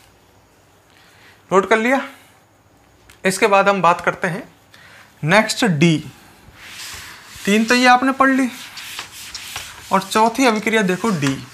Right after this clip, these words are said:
इसको last वाली को नहीं मिटा रहा हूँ, इसको यहाँ लिखी रहने दे रहा हूँ, समझाऊंगा कुछ इसलिए।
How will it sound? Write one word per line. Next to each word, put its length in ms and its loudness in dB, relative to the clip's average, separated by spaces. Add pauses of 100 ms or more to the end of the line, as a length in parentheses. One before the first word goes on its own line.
(400)
इसको 280 0
last 320 4
वाली 220 2
को 100 2
नहीं 140 2
मिटा 260 2
रहा 100 4
हूँ, 80 -2
इसको 220 -6
यहाँ 160 0
लिखी 200 -6
रहने 260 -6
दे 60 -12
रहा 80 -16
हूँ, 120 -18 (640)
समझाऊंगा 560 0
कुछ 240 0
इसलिए। 420 -6